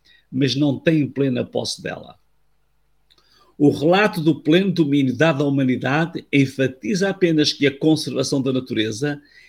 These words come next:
é do próprio interesse da humanidade. Deus deu aos seres humanos não apenas acesso aos recursos naturais da terra,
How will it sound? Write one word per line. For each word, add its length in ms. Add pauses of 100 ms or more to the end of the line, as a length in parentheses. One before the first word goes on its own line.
(120)
é 160
do 160
próprio 460
interesse 840
da 160
humanidade. 580 (1200)
Deus 680
deu 260
aos 160
seres 260
humanos 440
não 160
apenas 420
acesso 440
aos 160
recursos 440
naturais 400
da 120
terra, 440